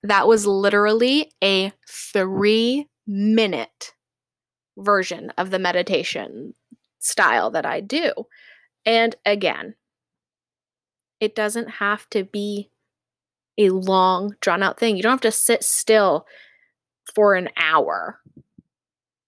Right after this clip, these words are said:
and meditate. This is, what I just brought you through is something that I typically do at the end of my day,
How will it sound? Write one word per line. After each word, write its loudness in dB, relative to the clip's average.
and -4
meditate. -2
This 2
is, -2
what 4
I 2
just 0
brought 4
you -2
through -4
is -4
something -2
that -2
I -2
typically -4
do -2
at -8
the 0
end -2
of 0
my 0
day, -2